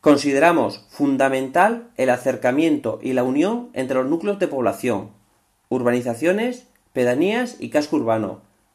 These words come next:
mediante el transporte público, sin olvidar que una gran mayoría de vecinos deciden utilizar sus vehículos, por lo que es necesario proporcionar parking disuasorios o gratuitos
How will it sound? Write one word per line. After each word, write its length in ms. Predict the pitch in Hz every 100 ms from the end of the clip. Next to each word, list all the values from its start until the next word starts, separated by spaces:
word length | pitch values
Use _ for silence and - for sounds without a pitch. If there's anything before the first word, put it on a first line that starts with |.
| _ _ _ -
mediante 360 | 127 127 123
el 100 | 127
transporte 400 | 127 123 165 160
público, 560 | 151 120 107 - - - _ _ _
sin 280 | - 147
olvidar 480 | 143 135 131 170 143
que 60 | 165
una 140 | 185
gran 220 | 180 175
mayoría 380 | 165 156 156 165
de 100 | 139
vecinos 600 | 117 117 - 175 214 220 _ -
deciden 720 | 120 123 120 180 202 220 -
utilizar 480 | - 131 127 127 165
sus 180 | 196 156
vehículos, 560 | 127 127 113 95 - _ _ _ _ _
por 160 | 139 131
lo 100 | 123
que 100 | 170
es 80 |
necesario 760 | 196 190 151 156 160 202 226 - _
proporcionar 840 | - 127 127 123 123 143 156 - - _ _ _
parking 360 | - 170 170 165
disuasorios 880 | 170 180 127 - 156 123 98 - _
o 140 | 131 127
gratuitos 720 | 123 117 135 147 208 233 -